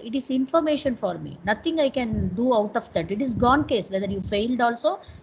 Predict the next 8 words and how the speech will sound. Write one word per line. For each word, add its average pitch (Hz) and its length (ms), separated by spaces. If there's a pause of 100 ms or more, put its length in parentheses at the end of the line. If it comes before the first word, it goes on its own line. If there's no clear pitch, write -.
(140)
passed 233 340
also, 302 480 (280)
or 202 120
extraordinary 269 720
performance 269 600
also, 269 220
it 302 60
is - 200